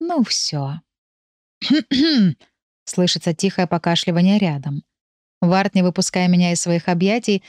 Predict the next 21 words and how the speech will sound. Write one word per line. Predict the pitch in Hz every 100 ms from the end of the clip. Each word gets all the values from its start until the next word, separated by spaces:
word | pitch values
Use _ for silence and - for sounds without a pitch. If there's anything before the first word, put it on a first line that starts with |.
| -
с | - -
лукавой | 208 240 247 220
улыбкой | 208 240 - 247
смотрит | - 220 214 208
на | 202
Фридера, | - 302 294 190 180 _ _
который | - 214 220 208
уже | 196 214
стоит | 254 - 185 175
рядом | 185 185 185
с | -
нами. | 151 139 135 160 _ _ _ _ _
Йен | 190 196 196
поворачивается | 180 165 175 175 - 175 170 175
к | -
Рине | 220 233 196 - - -
и |
опускается | 185 190 - 214 208 -
на | 170
одно | 165 170
колено. | 175 196 156 131 135